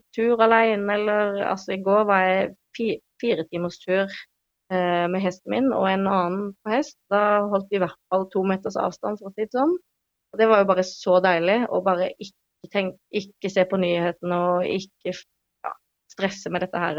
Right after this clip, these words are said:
Altså, alle, jeg tror alle har bekymringer nå. Eh, men tross alt så har vi det veldig godt i Norge, og vi har et godt helsevesen, så jeg er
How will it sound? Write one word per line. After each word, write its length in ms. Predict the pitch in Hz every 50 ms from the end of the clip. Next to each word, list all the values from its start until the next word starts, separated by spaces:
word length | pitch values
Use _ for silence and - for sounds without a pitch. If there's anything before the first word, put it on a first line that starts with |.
| 170 160
Altså, 160 | 180 175 202
alle, 440 | - - 214 220 190 - - - 202
jeg 100 | 196 196
tror 180 | 202 208 - 220
alle 320 | 196 165 160 170 190 196 196
har 220 | 185 180 170 165
bekymringer 720 | 170 185 - 175 160 156 147 156 156 160 165 170 170 160 - _ _ -
nå. 160 | 196 190 202 214 202 190 - _ _ _ _ _ _ _ _ _ _ _ _ _ -
Eh, 160 | 170 165 170 170
men 140 | 180 180 180
tross 260 | - 190 185 190 -
alt 140 | 185 185 -
så 60 | 196
har 180 | 185 180 185 180
vi 100 | 185 185
det 100 | 190 180
veldig 260 | 185 175 165 165 175
godt 180 | 170 165 156 _ -
i 60 | 175
Norge, 240 | 175 175 165 160 147
og 80 | 170 165
vi 60 | 180
har 100 | 170 175
et 120 | 170 165
godt 200 | - 185 185 - _ -
helsevesen, 640 | - 185 165 165 - - - - 165 160 - - 185
så 80 | -
jeg 140 | 196 190 190
er 100 | - -